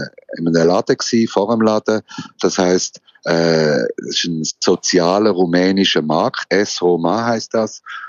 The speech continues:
Also so Roma. Dort sind siebentausend Familien in der Region,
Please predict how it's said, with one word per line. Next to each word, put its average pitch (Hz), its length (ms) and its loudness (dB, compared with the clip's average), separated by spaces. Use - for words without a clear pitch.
Also 85 360 0
so 107 340 2
Roma. 92 720 0
Dort 95 160 0
sind 87 580 0
siebentausend - 760 -2
Familien 104 640 2
in 101 140 2
der 92 160 0
Region, 95 720 2